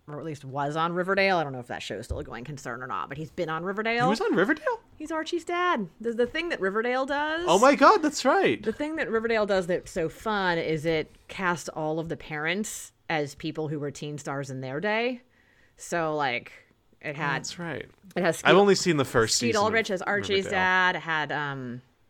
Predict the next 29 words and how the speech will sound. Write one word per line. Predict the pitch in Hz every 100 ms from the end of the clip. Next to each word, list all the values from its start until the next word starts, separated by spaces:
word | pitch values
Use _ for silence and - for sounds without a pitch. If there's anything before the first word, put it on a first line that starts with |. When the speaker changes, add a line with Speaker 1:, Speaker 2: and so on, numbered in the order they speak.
| _ _ _ _ _ _ _ _ _ _ _ _ -
Speaker 1:
oh, | 269
sorry, | 262 214 123 -
I | -
take | 196 190
it |
back. | 143 -
Sorry, | 156 76 - _ _ -
Skeet | - 247
Ulrich | 233 214
is | 180
Jughead's | 139 185 139 139 123
dad | 101 60 - - _ -
because | 165 151
he's | 151
a | 139
ga-, | -
he's | 160 143
Speaker 2:
Yeah, | 123 135 127
Speaker 1:
a |
Speaker 2:
yeah. | 131
Speaker 1:
gang | 135 131 127
member. | 127 -
Sorry, | 165 - - -
Skeet | - 254
Ulrich | 247 254
is | 196
Jughead's | 196 180 147
dad | 160
because | 170